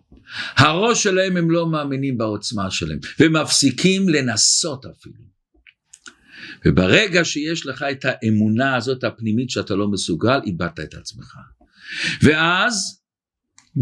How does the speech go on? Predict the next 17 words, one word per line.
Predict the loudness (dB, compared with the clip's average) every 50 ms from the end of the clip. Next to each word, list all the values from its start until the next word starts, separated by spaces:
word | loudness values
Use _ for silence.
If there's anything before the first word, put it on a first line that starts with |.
| 4
גם | 6 6 6 6 4 2 2 0 0
שרשרת | 2 2 2 0 0 0 0 0 2 2 2 2 2 0 -2 -4 -6
קטנה, | -14 -8 -4 -2 0 2 2 2 2 0 0 -2 -2 -2 0
דקה, | 0 0 0 -2 -4 -2 -2 0 -2 -2 -4 -8 _ _ _ _ _ _ _ _ _ _ _ _ _ -2
היא | 0 0
כבר | 0 2 2 4 4
לא | 4 4 4 2
יכולה, | 0 0 -2 -2 -2 -2 0 0 0 -2 -4 -6 -8 -10 _ _ _ _ _ _ _ _ _ _ _ _ _ _ _ _ _ _ _ _ _ _ _ _ _ 0 4 4
היא | 4 4 4
כבר | 2 4 4 4 4 2 -2 -2 -2
שולטת | 0 0 2 4 4 4 4 2 0 -2 -2 -8 -12 -10
על | -12 -12
הבן | -12 -14 -16 -18 -18 -18
אדם. | -20 -20 -20 -20 -20 _ _ _ _ _ _ _ _ _ -20 -20 _ -20 -20 -20 -16 -6 0 2
והדבר | 2 4 4 4 4 4 2 2 2 0
הזה | 0 0 2 2 2 2
שיש | 2 -2 -2 2 2 2 2 2 0 -2 -4 -4 -8 -12